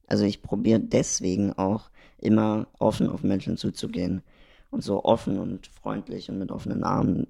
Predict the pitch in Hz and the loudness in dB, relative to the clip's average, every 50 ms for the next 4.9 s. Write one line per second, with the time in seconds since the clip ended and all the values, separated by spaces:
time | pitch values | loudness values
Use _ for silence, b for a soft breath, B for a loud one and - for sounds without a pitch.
0 | - - 95 90 85 - - - - - - - 80 - - - 247 - - b | -6 -2 -2 -2 -2 -2 -6 -6 -8 -6 -6 -6 -8 -8 -4 -2 -2 -2 -2 b
1 | b b b b b b b b - - 101 101 - - - - - - - 110 | b b b b b b b b 2 4 6 6 4 4 0 -2 -2 -2 -2 -2
2 | - - - 104 98 - - 120 117 - 107 101 90 - - - _ _ _ _ | -2 0 0 0 0 0 0 -2 0 0 0 -2 -2 -2 -6 -10 _ _ _ _
3 | _ _ _ _ - - - - 104 90 87 85 - _ _ _ _ _ - - | _ _ _ _ -16 -4 -2 0 0 0 -2 -6 -10 _ _ _ _ _ 4 4
4 | 110 101 - - - - - - 113 117 - - - - 90 90 90 | 4 4 2 -2 -12 -6 0 2 4 4 4 2 0 0 0 0 0